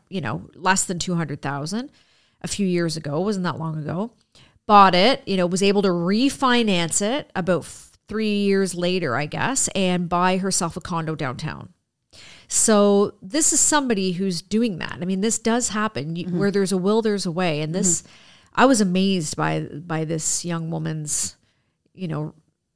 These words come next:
Speaker 1: dedication to
Speaker 2: Yeah.
Speaker 1: the cause.
Speaker 2: And that's what I'm seeing. I, I think that for, um,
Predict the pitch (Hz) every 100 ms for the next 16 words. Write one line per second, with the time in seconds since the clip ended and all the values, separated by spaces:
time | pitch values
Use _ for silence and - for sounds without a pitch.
0 | _ _ _ _ - 202 190 - 190 190
1 | 170 143 143 175 175 156 147 147 180 190
2 | 131 135 - 247 269 302 254 226 - 233
3 | 180 208 208 233 226 185 - 202 196 180
4 | 180 165 165 165